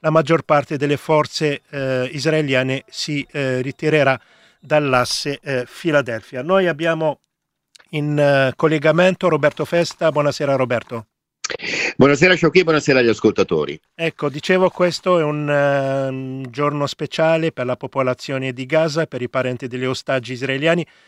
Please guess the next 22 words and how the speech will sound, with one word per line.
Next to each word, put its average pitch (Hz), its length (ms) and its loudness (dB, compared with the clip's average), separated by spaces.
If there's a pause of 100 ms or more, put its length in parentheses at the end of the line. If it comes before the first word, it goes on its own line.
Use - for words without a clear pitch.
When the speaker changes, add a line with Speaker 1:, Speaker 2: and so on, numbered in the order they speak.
(320)
Speaker 1:
e, 165 240 0
eh, 143 220 0
per 143 460 0
tutti 160 300 -6
quelli 147 320 -4
che 143 120 -4
hanno 143 160 -2
seguito 139 800 -2
con, 139 360 -2
eh, 127 480 -2
molta 135 380 -2
angoscia, 127 640 0 (440)
eh, 123 220 -6
il, 120 260 -4
ehm, 110 760 -2
quello 139 200 0
che 135 120 -4
succedeva 131 580 0
a 156 140 2
Gaza, 160 480 2
ma 127 340 -2
anche 131 500 -2